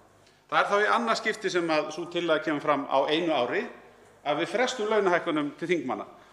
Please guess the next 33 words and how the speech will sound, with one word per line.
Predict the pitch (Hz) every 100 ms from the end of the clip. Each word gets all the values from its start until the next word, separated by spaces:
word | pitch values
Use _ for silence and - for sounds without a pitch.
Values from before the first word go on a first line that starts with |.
| -
sem | 156 151
hafa | 165 160 175
engar | 220 208 170
verið | 170 143 170
frá | 180 180
árinu | 175 170 165
tvö | - 156
þúsund | 156
og | 202
sextán. | 240 226 - 123 95 - - - - -
Og | 131
ég | 143 165
vek | 170
athygli | 190 208 208 180
á | 139
því | 143 180
að | 147
við | 139
birtum | 175 190 214 202
á | 202 160 151 - - - - - - -
vef | 151 190 196 -
fjármálaráðuneytisins | 180 180 175 160 151 143 139 131 127 160 -
fyrir | 160 143
nokkrum | 151 156 143
dögum | 147 135
síðan | 131 120 120 180 - - - _ -
yfirlit | 196 208 185 160 165
yfir | 151 147 139
launaþróun, | 160 175 156 160 147 135 127 - - 123
uh, | 113 110 - - -
þingmanna, | 208 208 196 190 185 - - -
ráðherra, | - 185 185 175 180 180 - - - - - -
æðstu | 165 170 156 143